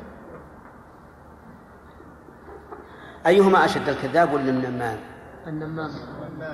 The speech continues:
Speaker 1: يقول الشاعر: "لي حيلة في من ينم وليس في الكذاب حيلة،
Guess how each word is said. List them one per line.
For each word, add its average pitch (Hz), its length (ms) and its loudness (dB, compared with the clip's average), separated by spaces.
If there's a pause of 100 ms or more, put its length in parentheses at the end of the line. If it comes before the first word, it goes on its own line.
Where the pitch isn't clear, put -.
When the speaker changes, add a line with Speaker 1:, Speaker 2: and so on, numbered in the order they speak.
(720)
Speaker 1:
يقول 139 300 2
الشاعر: 143 560 0 (960)
"لي 156 240 2
حيلة 147 680 4
في 156 200 4
من 143 220 6
ينم 151 680 6 (960)
وليس 160 380 6
في 151 140 2
الكذاب 143 640 4
حيلة، 143 460 4